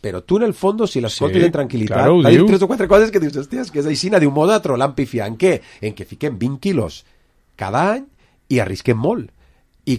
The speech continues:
Speaker 1: cama-, i mos hem anat de mare per la punyetera Champions League i en vez de vint hem arriscat quaranta. I a la que mos han donat compte, ne devien quaranta-vuit. I en quaranta-vuit, un any el puc suportar. Dos,
Speaker 2: Dos no.
Speaker 1: so cadàver. Tres, adiós mi dinero.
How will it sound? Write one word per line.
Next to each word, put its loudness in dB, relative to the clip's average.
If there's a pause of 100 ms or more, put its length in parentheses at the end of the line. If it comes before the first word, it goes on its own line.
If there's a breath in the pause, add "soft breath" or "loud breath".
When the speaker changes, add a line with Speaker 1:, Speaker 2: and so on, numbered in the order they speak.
Speaker 1:
cama-, -10
i 0
mos 2
hem 2
anat 2
de 0
mare 2
per -10
la -16
punyetera -6
Champions -2
League -8
i -2
en -6
vez 2
de 4
vint 0
hem 0
arriscat -2
quaranta. -6 (160 soft breath)
I -4
a 0
la 0
que -4
mos -2
han -4
donat -6
compte, -4
ne -4
devien 0
quaranta-vuit. -4 (440 loud breath)
I -6
en -6
quaranta-vuit, 0 (100)
un 0
any -2
el -4
puc -12
suportar. -6 (240)
Dos, 4
Speaker 2:
Dos 2
no. -2
Speaker 1:
so 0
cadàver. -2
Tres, 4
adiós 0
mi 2
dinero. 2